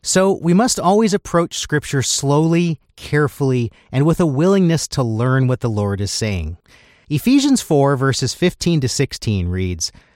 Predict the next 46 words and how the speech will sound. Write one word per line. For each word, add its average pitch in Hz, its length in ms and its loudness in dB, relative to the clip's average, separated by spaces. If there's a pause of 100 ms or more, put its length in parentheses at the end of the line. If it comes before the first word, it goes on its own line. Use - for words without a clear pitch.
(160)
"But 127 200 0
speaking 233 480 0
the 233 80 2
truth 202 340 0
in 175 160 0
love, 92 460 -2 (120)
we 117 140 -2
are 160 120 2
to - 120 -4
grow 147 340 2
up 147 200 0
in 139 140 2
all 165 420 2
aspects 147 580 -2
into 147 240 0
him 175 340 0
who 185 200 2
is 147 220 -2
the 135 120 -4
head, 95 400 -4 (240)
even 202 420 2
Christ, - 600 -4 (180)
from 110 200 -2
whom 147 240 4
the 120 100 0
whole 175 280 2
body, 131 440 2
being 113 260 0
fitted 156 460 0
and 131 100 0
held 143 280 0
together 151 420 0
by 127 180 2
what 120 260 -2
every 147 380 0
joint 156 320 0
supplies, 131 680 -2 (320)
according 202 640 0
to - 140 -4
the 139 100 -2
proper 147 520 -2
working 113 600 -2
of 101 140 -4
each 143 220 -2
individual 120 500 0
part, 160 460 -2